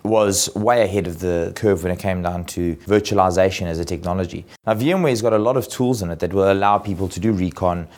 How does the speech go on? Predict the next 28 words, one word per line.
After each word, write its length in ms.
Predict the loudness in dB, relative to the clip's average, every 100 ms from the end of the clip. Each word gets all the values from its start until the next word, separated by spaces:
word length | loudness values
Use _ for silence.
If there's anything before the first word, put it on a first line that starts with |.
| -4
allow 220 | 2 2
people 380 | 2 -2 0 0
to 440 | -2 -2 0 0 2
automate 540 | 2 4 4 2 0
provisioning 460 | -4 0 0 2 2
of 80 | 2
virtual 320 | 2 0 -2
machines. 560 | -4 -4 -4 -4 -6 -8 -6
However, 420 | 2 2 2 0 -2
I, 200 | 0 0
I 20 | 0
think 180 | 0
it 160 | 0 0
would 140 | -2
be 120 | 0 0
a 40 |
short-lived 840 | 2 2 2 4 2 2 -2 -12 -4
solution 500 | 2 4 4 2 -4
to 120 | -4
just 240 | 0 0 2
buy 220 | 2 4
everything 420 | 2 -2 -6 -8
from 400 | -2 0 0 -2 -12 _
a 60 | -6
company 360 | -2 -2 -4
such 240 | -6 -6 -6
as 120 | -6
VMware. 440 | -2 0 0 -6